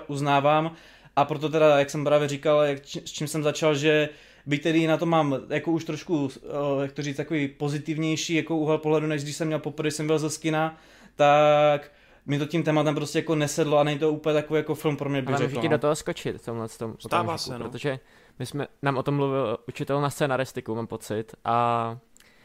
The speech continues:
Speaker 2: to má taky nějakou implicitní myšlenku, ten Last Duel, ne? To je taky o nějakým jako mýtu, ale nějak to reflektuje dnešní dobu z pohledu těch, eh, rytířů de facto. Je tam něco takového.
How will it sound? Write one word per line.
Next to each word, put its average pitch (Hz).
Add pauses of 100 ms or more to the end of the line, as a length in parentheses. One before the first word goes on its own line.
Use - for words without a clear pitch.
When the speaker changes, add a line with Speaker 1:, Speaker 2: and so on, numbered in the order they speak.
(300)
Speaker 2:
to 127
má 131
taky 135
nějakou 170
implicitní 135
myšlenku, 117
ten 120
Last 113
Duel, 110
ne? 104
To 131
je 123
taky 127
o 127
nějakým 131
jako 127
mýtu, 123
ale 123
nějak 123
to 139
reflektuje 123
dnešní 123
dobu 117 (260)
z -
pohledu 120
těch, -
eh, 113
rytířů 110 (140)
de 110
facto. 104 (440)
Je 127
tam 156
něco -
takového. 107